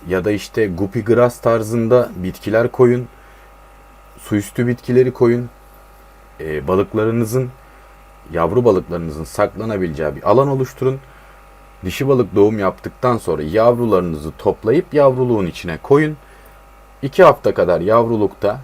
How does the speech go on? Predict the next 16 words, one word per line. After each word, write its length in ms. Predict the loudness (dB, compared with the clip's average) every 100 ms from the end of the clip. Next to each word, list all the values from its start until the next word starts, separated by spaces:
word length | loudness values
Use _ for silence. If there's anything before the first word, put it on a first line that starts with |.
| -12
yeme 240 | -4 -2 0
alışana 520 | 2 0 -2 -6 -2
kadar 380 | -2 -2 -2 -2
balıklar, 400 | -4 -2 -4 -2
yeme 280 | -2 -4 -2
tepkileri 580 | -4 -4 -4 -2 -2 2
artana 460 | 2 2 -2 -6 -4
kadar 380 | -2 -2 0
besleyin. 540 | 2 2 0 -2 -2 -6 -14 -20 -20 -20 -20
Sonrasında 680 | -2 0 2 0 -4 -4 -2
dediğim 320 | -2 -2 -4 -4
gibi 180 | -6
küçük 380 | -8 -8 -8 -4
bir 80 | 0
akvaryuma 600 | 0 0 0 0 0 -2
alıp 260 | 0 0